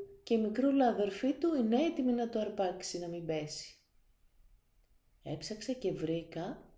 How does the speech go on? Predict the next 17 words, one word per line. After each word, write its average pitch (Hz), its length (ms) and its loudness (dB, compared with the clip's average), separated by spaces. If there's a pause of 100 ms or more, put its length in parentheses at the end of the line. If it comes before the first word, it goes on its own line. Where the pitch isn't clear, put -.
άλλη 190 320 -4
μια 202 220 -2
ζωγραφιά 170 540 -4
που 170 100 -8
λέγεται 165 360 -4
«Τα 160 160 -6
πρώτα 175 480 0
βήματα» 156 760 -4 (760)
και - 120 -6
είναι 214 100 0
ενός 226 300 -2
άλλου 202 240 -2
ζωγράφου, 160 720 -4
ξένου, 180 500 -2
αλλά 156 160 -2
πολύ 151 360 0
γνωστού. 226 760 -2